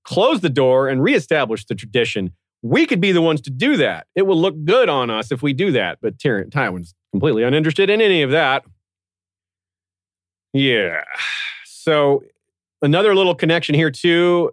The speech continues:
Nina notes Jaime was present for the birth of Joffrey, which is, makes Jaime look a little worse in my eyes 'cause he was there for the birth. And again, it was just, he was there for Cersei. He did not care about this child.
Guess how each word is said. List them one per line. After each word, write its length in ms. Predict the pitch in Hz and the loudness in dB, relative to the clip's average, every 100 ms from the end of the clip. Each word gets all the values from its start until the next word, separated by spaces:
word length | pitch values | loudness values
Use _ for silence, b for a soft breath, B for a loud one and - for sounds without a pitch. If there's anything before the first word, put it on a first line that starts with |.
| - | -2
Nina 320 | 143 151 147 | 0 2 2
notes 300 | 139 139 131 | 2 0 -2
Jaime 280 | 143 151 156 | -2 0 0
was 180 | 123 110 | 0 -4
present 480 | _ 147 165 185 135 | _ -2 0 0 -2
for 80 | |
the 80 | 135 | -4
birth 240 | 101 147 147 | 0 0 -2
of 80 | |
Joffrey, 540 | 95 123 156 139 82 69 | -2 -2 -2 -4 -12 -12
which 220 | 110 123 123 | -4 -4 -2
is, 540 | 120 98 - - - _ _ _ _ _ _ _ _ _ _ _ _ _ _ _ _ _ _ _ _ _ | -4 -4 -14 -20 -20 _ _ _ _ _ _ _ _ _ _ _ _ _ _ _ _ _ _ _ _ _
makes 340 | 147 156 - | 0 0 -2
Jaime 280 | 151 151 135 | -2 0 2
look 140 | 135 | 0
a 40 | 127 | 0
little 220 | 127 101 | -2 0
worse 260 | 110 147 120 | 0 -2 -2
in 80 | |
my 240 | 104 107 104 92 | -4 -4 -4 -6
eyes 160 | 107 | -6
'cause 140 | 101 104 | -8 -6
he 80 | 123 | -6
was 180 | 107 | -6
there 360 | 95 110 131 139 | -4 0 0 0
for 100 | 131 | -2
the 80 | 110 | -6
birth. 480 | 82 113 135 135 104 | -2 0 0 -2 -4
And 320 | 98 95 90 _ _ _ _ | -6 -6 -10 _ _ _ _
again, 280 | 127 139 147 | -4 -2 0
it 20 | |
was 140 | 120 | 0
just, 180 | 139 143 | -2 -2
he 80 | 202 | -2
was 140 | 147 | -2
there 160 | - 101 | -2 -4
for 80 | - | -6
Cersei. 420 | - 160 131 80 | -2 -2 -2 -6
He 80 | 139 | -2
did 100 | 135 | 0
not 220 | 135 127 | 0 0
care 80 | 135 | -2
about 240 | 110 98 | -2 -4
this 140 | 92 - | -6 -8
child. 260 | 87 76 | -10 -10